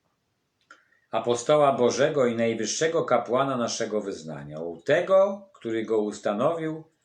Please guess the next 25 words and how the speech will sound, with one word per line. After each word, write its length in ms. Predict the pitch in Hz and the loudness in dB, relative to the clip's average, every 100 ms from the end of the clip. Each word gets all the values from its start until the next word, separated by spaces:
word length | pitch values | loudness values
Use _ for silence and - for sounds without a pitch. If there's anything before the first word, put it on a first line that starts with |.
| _ _ _ _ _ _ _ _ | _ _ _ _ _ _ _ _
jest 220 | 107 131 | 0 2
on 120 | 135 | 2
wiarygodny, 800 | 117 127 120 117 139 165 139 123 | 4 4 4 4 4 4 0 -4
tak 280 | 123 139 135 | 2 2 4
jak 200 | 131 117 | 0 2
Mojżesz 720 | 120 147 131 95 90 - - _ | 4 4 4 -2 -6 -8 -16 _
w 120 | _ | _
całym 500 | - 113 117 135 120 | -2 2 2 2 -2
jego 260 | 110 117 | 0 0
domu. 420 | 117 107 92 87 - _ _ _ _ _ | 2 0 0 -6 -12 _ _ _ _ _
A 100 | - | -6
należy 420 | 117 117 156 170 160 | 0 4 4 2 0
mu 140 | 156 | 0
się 160 | 147 139 | 0 2
nawet 300 | 143 135 113 | 2 2 2
większa 440 | 135 190 - 196 | 0 0 0 0
chwała 340 | - 139 127 117 | 2 2 4 4
niż 180 | 110 | 0
Mojżeszowi, 720 | 101 104 98 98 - 98 98 | -2 -2 0 -2 0 -2 -2
skoro 320 | 113 - 113 107 | -6 0 2 2
budowniczy 600 | 110 117 107 151 160 123 | 0 0 0 -2 -4 0
domu 300 | 127 139 135 | 2 2 -2
odbiera 440 | 104 120 127 113 | 0 2 2 2
większą 480 | 117 127 120 113 104 | 0 -4 -4 -6 -4
cześć 540 | 113 117 139 - - | 0 2 2 -6 -18